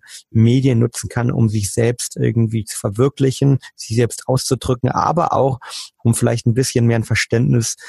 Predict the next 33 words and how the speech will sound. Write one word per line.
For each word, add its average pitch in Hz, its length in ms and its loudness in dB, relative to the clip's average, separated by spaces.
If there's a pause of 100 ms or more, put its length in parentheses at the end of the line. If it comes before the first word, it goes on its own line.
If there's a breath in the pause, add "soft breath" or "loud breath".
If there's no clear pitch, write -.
(160 loud breath)
darüber 113 220 0
zu - 120 -10
bekommen, 110 280 0
wo 107 80 4
man 107 120 0
eigentlich 104 260 2
steht. 147 300 0
Vielen 196 300 4
Dank, 170 360 0 (320 loud breath)
ähm, 131 300 0
für 131 120 -4
diese 139 240 2
geilen 123 280 2
Insights 214 600 0
und, 147 460 2
ähm, 143 220 2
jetzt 139 220 0
wünsche 156 220 2
ich - 140 -6
dir 165 180 4
erstmal, 147 540 0 (500 loud breath)
ähm, 123 180 2
noch 127 220 0
eine 131 120 2
richtig 135 220 -6
tolle 123 220 0
Woche 151 240 0
und, 135 260 2
äh, 127 240 2 (160)
hab 139 160 -4 (140)
eine 147 160 2
Frage, 160 440 0
wo 147 560 0